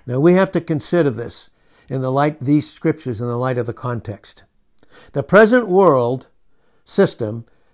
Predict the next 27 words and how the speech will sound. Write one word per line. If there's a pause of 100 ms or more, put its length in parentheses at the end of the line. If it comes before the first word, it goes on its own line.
and
its
condition
is
foretold
in
prophetic
scriptures.
That's
number
one. (100)
Two, (720)
the
inevitable
result
of
drug
addiction. (340)
Three, (280)
the
certain
and
definite
judgment
upon
the
drug